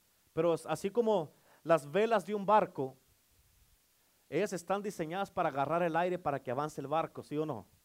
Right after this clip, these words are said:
De la misma manera, están diseñadas para agarrar el aire. Nuestros dones, sin el aire del Espíritu Santo,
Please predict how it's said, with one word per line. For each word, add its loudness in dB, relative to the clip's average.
De 2
la 2
misma -2
manera, 2
están -2
diseñadas -4
para -6
agarrar 0
el -2
aire. 0
Nuestros -4
dones, -2
sin 0
el 0
aire 2
del -2
Espíritu -4
Santo, -4